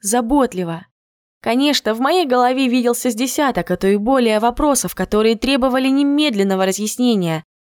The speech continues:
Потому, каким спокойным чувствовал себя Максим, я поняла. Они будут. Не стоит гнать лошадей. Он набрал код, мы вошли в посторонний холл, и тогда я снова поняла разницу в нашем социальном доходе. А,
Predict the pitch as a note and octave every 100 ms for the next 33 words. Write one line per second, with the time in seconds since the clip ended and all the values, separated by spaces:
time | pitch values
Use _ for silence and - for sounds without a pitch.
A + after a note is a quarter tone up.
0 | _ F#3+ F#3+ G3+ B3 C#4 - B3+ A#3 C#4
1 | B3+ - G3+ - A#3+ G3+ G3 - B3+ -
2 | F#3 F#3 G#3 G#3+ G3+ F#3+ - D4 D4 -
3 | _ A3+ A3+ A#3 A3 A3 E3+ D#3+ _ _
4 | _ F#3+ G3+ G#3+ G#3+ A3+ F3 - - _
5 | - - B3+ C#4+ - D4 F3+ E3+ F#3 E3+
6 | F3 - G3+ F#3 D#3 E3 _ _ - -
7 | - E4+ E4+ B3 G3+ F#3+ F3+ - C4 B3+
8 | - - C#4+ D#4 G#3 - A#3 B3+ - F#3+
9 | G3 G3 G3 F3+ - A#3+ B3+ B3+ - _
10 | C#4+ C4+ C4 A#3 C4+ A#3+ F#3+ - G#3 G#3
11 | F#3+ F#3 F3+ G3 G#3 G3+ F#3+ D#3+ - D#3+
12 | E3 G3+ - F3 - - - E3+ E3+ E3
13 | D#3+ - C#3 C#3+ - - _ _ _ _
14 | G#3+ F#3+ F#3 F#3